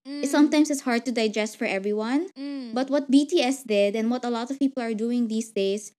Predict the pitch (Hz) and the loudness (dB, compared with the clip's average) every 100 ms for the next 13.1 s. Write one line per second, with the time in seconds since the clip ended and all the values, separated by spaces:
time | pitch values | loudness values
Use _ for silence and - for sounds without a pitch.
0 | _ _ - 269 269 - - 285 285 302 | _ _ 2 2 2 -4 0 0 4 2
1 | 320 311 277 269 262 247 240 220 220 226 | 4 2 2 2 -2 -2 -2 0 -2 -2
2 | 208 _ _ _ _ _ 254 262 262 240 | -6 _ _ _ _ _ 4 6 6 6
3 | 240 220 214 214 214 220 214 208 202 214 | 2 0 0 2 4 2 -4 -4 -4 -6
4 | 202 185 175 175 208 196 180 - 240 240 | -8 -8 -8 -14 -16 -16 -6 2 4 6
5 | 220 226 247 269 233 208 202 190 - 220 | 6 4 2 0 -2 -2 -4 -6 -4 0
6 | 214 202 214 247 - 240 214 196 190 294 | 2 2 2 0 -4 -4 -2 0 -2 -6
7 | - _ _ _ - 302 254 277 294 247 | -14 _ _ _ -2 2 2 2 0 -2
8 | 233 339 349 294 269 220 269 - 320 262 | 0 0 2 2 0 0 -4 0 2 2
9 | 254 262 240 - 415 539 339 214 220 _ | 0 -2 -4 -2 0 2 4 2 -4 _
10 | _ _ _ _ - 320 302 285 320 320 | _ _ _ _ -4 4 4 4 2 6
11 | 349 440 302 269 262 247 240 214 220 233 | 6 6 4 4 4 2 2 0 -4 -4
12 | 220 196 214 - 277 285 269 254 240 254 | -4 -4 -6 -8 -10 -10 -10 -12 -16 -20